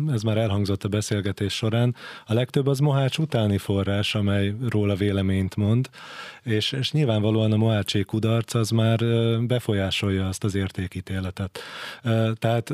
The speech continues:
nem mindegy, hogy valaki békére törekszik, vagy valaki rest ahhoz, hogy csináljon valamit. Tehát a kettő között, ö, ugye hasonló jelenség, de, de ugye ez már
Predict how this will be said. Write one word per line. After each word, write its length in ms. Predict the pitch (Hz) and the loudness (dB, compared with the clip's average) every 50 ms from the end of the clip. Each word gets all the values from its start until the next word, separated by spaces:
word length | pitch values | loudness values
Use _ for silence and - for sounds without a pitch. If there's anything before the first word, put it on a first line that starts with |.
| 180 185 190 | -6 -4 -2
nem 220 | 170 147 147 147 | 2 2 4 4
mindegy, 520 | 127 131 139 135 135 127 135 143 147 147 - | 4 4 4 4 4 4 2 2 0 -2 0
hogy 440 | - 123 120 113 104 120 120 120 107 | 0 2 2 2 2 0 -2 0 2
valaki 480 | 123 127 123 110 - - 110 107 104 | 2 2 2 0 0 2 2 2 2
békére 680 | 101 117 151 143 113 110 113 117 - - 139 139 143 143 | 0 0 -2 -2 0 2 2 2 2 0 0 2 2 0
törekszik, 380 | - - 147 143 143 143 - - - 151 151 156 151 - - - - - - - - | 0 0 0 2 2 0 -2 -2 -2 0 0 0 -2 -4 -14 -16 -16 -18 -18 -16 -2
vagy 160 | - 117 117 | 0 0 2
valaki 600 | 110 127 123 117 110 - - 123 120 120 120 113 - - - - - - _ | 4 2 2 2 0 0 0 2 2 2 2 0 -2 -8 -20 -20 -20 -18 _
rest 520 | - 120 117 110 104 101 - - - - | 0 2 2 2 2 0 -2 -4 -6 -6
ahhoz, 360 | 143 143 113 101 110 104 - | -4 -2 0 0 0 0 0
hogy 120 | - 110 101 | 0 -2 -2
csináljon 520 | - - 110 104 101 98 92 92 92 95 | 0 0 2 2 2 2 2 2 0 0
valamit. 460 | 90 95 92 95 95 95 95 - - | 0 0 -2 0 0 0 -2 -2 -4
Tehát 220 | - 117 110 - - | -2 -2 -2 0 0
a 60 | 120 | 0
kettő 340 | - 139 143 - - 127 113 | 0 0 -2 0 0 0 0
között, 520 | - 131 120 107 123 123 127 127 - - | 2 0 0 2 2 2 2 0 0 0
ö, 340 | 131 127 123 123 123 120 120 113 - - - - - - - | 0 2 4 4 4 4 2 0 -2 -12 -16 -16 -16 -8 -4
ugye 360 | 131 117 117 120 117 120 117 | 0 2 2 4 4 2 2
hasonló 500 | 110 - 139 139 - - 120 113 104 107 | 2 2 0 0 2 2 2 2 4 2
jelenség, 680 | 107 104 113 117 127 135 135 - - 151 147 143 139 139 | 2 2 2 2 4 2 2 2 0 0 0 0 0 0
de, 340 | 127 131 135 135 135 139 139 151 | 0 2 0 2 0 0 -2 -2
de 100 | 135 123 | 0 0
ugye 440 | 127 131 131 127 135 131 131 131 127 123 135 139 151 151 151 156 | 0 2 2 2 0 0 2 0 0 -2 -2 -4 -4 -4 -4 -2
ez 160 | 143 123 120 123 | -2 -2 0 0
már 300 | 127 131 131 131 120 | 2 2 2 2 0